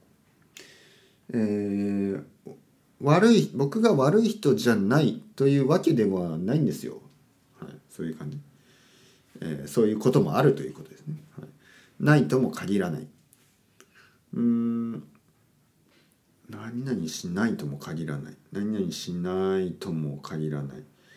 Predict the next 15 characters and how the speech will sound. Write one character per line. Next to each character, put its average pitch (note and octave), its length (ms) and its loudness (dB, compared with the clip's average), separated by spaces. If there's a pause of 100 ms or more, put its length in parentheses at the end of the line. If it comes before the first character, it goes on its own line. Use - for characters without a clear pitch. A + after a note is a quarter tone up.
(280)
何 F#2 260 -6
々 D#2 200 -6
し D#2+ 200 -12
な E2 180 -6
い G2 120 -2
と D2+ 120 -10
も C#2+ 140 -8
限 D2+ 300 -8
ら C#2 120 -8
な C2+ 120 -14
い。 - 40 -20 (2000)
え F#2+ 40 -6 (400)
ー - 20 -10
っ D#2 40 -18 (160)
と、 E2 640 -2